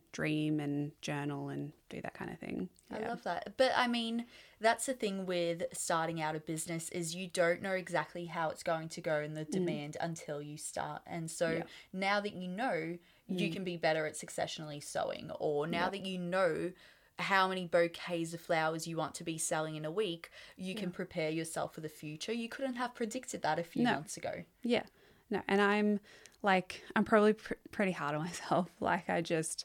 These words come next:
Speaker 2: It's easy to
Speaker 1: imposter
Speaker 2: be as a
Speaker 1: syndrome
Speaker 2: person.
Speaker 1: and all of that. Yeah.
Speaker 2: Yeah.
Speaker 1: Um, so,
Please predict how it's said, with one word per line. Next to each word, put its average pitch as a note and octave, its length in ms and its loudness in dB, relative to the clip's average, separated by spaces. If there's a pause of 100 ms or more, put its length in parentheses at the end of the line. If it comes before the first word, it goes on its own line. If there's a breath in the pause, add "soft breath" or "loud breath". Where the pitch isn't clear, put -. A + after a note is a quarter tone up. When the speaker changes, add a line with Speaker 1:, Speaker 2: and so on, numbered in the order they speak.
(360 loud breath)
Speaker 2:
It's - 180 -10
easy E3 160 -6
to F3+ 80 2
Speaker 1:
imposter G#3 320 4
Speaker 2:
be - 60 2
as F#3+ 40 0
a - 60 0
Speaker 1:
syndrome F3+ 500 6
Speaker 2:
person. E3+ 160 6
Speaker 1:
and E3 260 4
all D#3 220 0
of D3+ 80 -2
that. D3 240 0
Yeah. D3+ 440 2 (480 loud breath)
Speaker 2:
Yeah. D3+ 320 0
Speaker 1:
Um, D3+ 340 2
so, D#3 480 -2